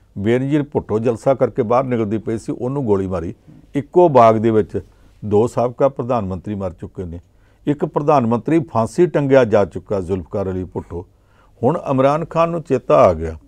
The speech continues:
ਜਦੋਂ ਉਸ ਦੇਸ਼ ਦੇ ਹਾਲਾਤ ਇੰਨੇ ਵਿਗੜਦੇ ਗਏ ਸਨ, ਕਦੇ ਇਮਰਾਨ ਖਾਨ ਨੂੰ ਇਸ ਗੱਲ ਦਾ ਚੇਤਾ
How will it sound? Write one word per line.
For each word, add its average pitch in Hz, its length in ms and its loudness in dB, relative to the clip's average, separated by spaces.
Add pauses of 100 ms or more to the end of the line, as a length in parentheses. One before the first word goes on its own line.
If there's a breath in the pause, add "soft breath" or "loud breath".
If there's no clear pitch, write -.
(500 soft breath)
ਜਦੋਂ 143 300 6
ਉਸ 185 160 -2
ਦੇਸ਼ 147 280 0
ਦੇ 190 120 6 (100)
ਹਾਲਾਤ 101 400 2
ਇੰਨੇ 165 340 -4
ਵਿਗੜਦੇ 147 500 0
ਗਏ 123 200 4
ਸਨ, - 200 -12 (680)
ਕਦੇ 98 200 -4
ਇਮਰਾਨ 104 340 -2
ਖਾਨ 131 220 -4
ਨੂੰ 131 140 -4
ਇਸ 120 60 -4 (100)
ਗੱਲ 117 120 2
ਦਾ 110 100 -2
ਚੇਤਾ 95 400 -6